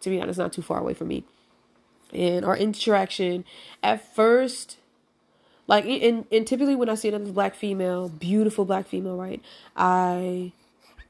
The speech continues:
I am, I don't wanna say impressed. I don't know why I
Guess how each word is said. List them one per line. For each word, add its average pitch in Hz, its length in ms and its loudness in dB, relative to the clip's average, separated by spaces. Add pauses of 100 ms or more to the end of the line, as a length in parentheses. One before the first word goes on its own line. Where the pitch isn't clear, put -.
(760)
I 190 220 4
am, 190 800 0 (1500)
I 240 60 -4
don't 269 100 2
wanna 269 120 4
say 247 240 -2
impressed. 196 920 -4
I 240 60 -8
don't 285 120 -2
know 247 100 -2
why 214 360 -6
I 190 180 -10